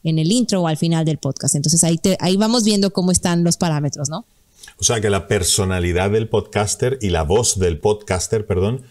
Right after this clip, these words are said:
Speaker 2: suele ser lo más importante, ¿no? Porque también la voz, en cierta
Speaker 1: Sí.
Speaker 2: forma, no tiene que ser de locutor,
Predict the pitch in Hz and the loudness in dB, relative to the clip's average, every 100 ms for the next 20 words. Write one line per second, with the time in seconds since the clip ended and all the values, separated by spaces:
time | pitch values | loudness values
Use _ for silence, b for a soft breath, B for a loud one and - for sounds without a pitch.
0 | b b - 98 98 113 104 95 92 104 | b b -2 0 2 2 0 0 0 0
1 | 87 82 78 69 67 71 78 95 90 76 | 0 -2 -2 -6 -4 -4 -4 -4 -2 -4
2 | 73 78 78 85 87 92 - - - - | -2 -2 0 0 2 2 0 -4 -12 -2
3 | 87 - 85 90 95 98 107 B B 107 | 0 0 0 0 0 -2 -4 B B -2
4 | 110 117 110 113 107 107 98 98 120 147 | 0 0 2 2 4 2 2 0 2 0